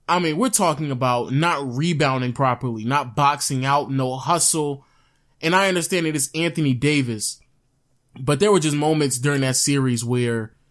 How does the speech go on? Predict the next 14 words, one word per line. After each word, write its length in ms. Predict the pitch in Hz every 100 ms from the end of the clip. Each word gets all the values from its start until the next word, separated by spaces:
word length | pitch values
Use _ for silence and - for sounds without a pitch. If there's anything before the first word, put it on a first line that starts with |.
| _ _ _
there 100 | 151
was, 200 | 165 160 170
you 140 | 160
can 120 | 160
just 180 | 147 -
clearly 320 | 175 165 147
tell 300 | 135 151 139
that 140 | 123 127
he 80 |
was 140 | 147 131
just 120 | 127
getting 220 | 131 131 135
outplayed 480 | 135 131 147 139 131
consistently. 760 | 117 151 139 135 117 113 104